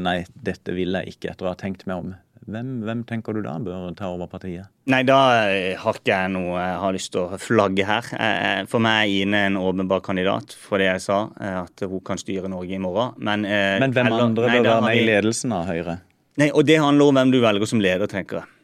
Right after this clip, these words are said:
Speaker 2: Eh, det er jo viktig at, eh, du skal jo bygge en lederteam, eh, og de må utfylle hverandre. Og, eh,
Speaker 1: Men, men det er vel også et politisk retningsvalg, er det ikke det? For i hvert fall sånn som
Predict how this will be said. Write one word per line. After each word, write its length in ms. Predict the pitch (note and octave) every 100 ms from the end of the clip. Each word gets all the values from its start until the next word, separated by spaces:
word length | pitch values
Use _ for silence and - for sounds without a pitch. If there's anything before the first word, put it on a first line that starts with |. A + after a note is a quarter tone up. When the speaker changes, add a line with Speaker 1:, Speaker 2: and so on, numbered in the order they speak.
| _ _ -
Speaker 2:
Eh, 140 | G#2+
det 140 | G2 A2
er 80 | G#2+
jo 80 | G2+
viktig 380 | F2+ - - G2+ -
at, 240 | F#2 - A2
eh, 240 | G2 F#2+ D#2 C#2+
du 140 | G2 G2
skal 220 | - G#2+
jo 40 | G#2+
bygge 300 | G2 F2 G#2+
en 80 | G2+ F2+
lederteam, 720 | F2+ F2+ G#2+ - G#2+ - E2 - -
eh, 220 | - F#2
og 160 | F2+ G2
de 100 | G2+
må 140 | G#2 G2+
utfylle 480 | G2 G#2 - F#2+ F2
hverandre. 460 | F2+ E2+ E2 E2+ -
Og, 240 | G2+ F#2+ F#2 F#2
eh, 480 | F2+ F2 E2+ E2+ F2
Speaker 1:
Men, 140 | A#2+
men 120 | A2+ A#2
det 80 |
er 80 | G#2
vel 140 | D3 A#2
også 180 | -
et 100 | A2+ -
politisk 420 | A2 - A3+ -
retningsvalg, 500 | G#2 A2+ G2+ F#2 G2
er 60 | F2+
det 120 | F#2
ikke 100 | A#2
det? 100 | C3+
For 140 | C#3
i 60 | A2+
hvert 100 | A2+
fall 160 | B2 -
sånn 160 | G#2+
som 300 | - A2+ G2+